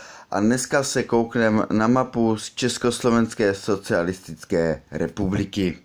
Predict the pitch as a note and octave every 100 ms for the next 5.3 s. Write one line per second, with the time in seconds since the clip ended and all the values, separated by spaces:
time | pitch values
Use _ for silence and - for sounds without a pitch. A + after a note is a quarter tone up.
0 | _ _ _ _ _ - A2+ C#3 C#3 D3+
1 | D3 C#3+ D#3+ D#3+ C3+ C#3 - C3+ B2+ B2+
2 | - C3+ B2 C3 B2 - B2 A#2+ A#2 -
3 | A#2 - - - G2+ A#2 A2+ A2+ B2 A2
4 | - - - A#2 A#2 A#2 - G2+ F#2 -
5 | C#3 - -